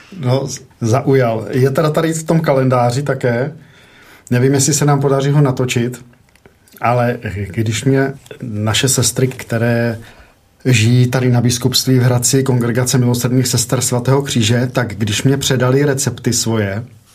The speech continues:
tak já jsem si je tak jako pročet a zařadil do kalendáře a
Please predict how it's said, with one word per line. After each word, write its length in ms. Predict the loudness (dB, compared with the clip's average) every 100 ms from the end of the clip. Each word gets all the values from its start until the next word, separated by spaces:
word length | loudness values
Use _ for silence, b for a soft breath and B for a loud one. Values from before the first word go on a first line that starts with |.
| b b b b _
tak 240 | -6 -6 -10 -8
já 200 | 0 0
jsem 180 | 2 0
si 100 | 0
je 40 | -2
tak 180 | -4 -10
jako 160 | -12
pročet 540 | -4 -2 0 -2 -2 -4
a 140 | -6 -8 B B -6
zařadil 420 | 0 2 2 0
do 80 | -4
kalendáře 920 | -2 2 4 4 4 2 2 0 -4 -14 _ _ _
a 280 | -2 -2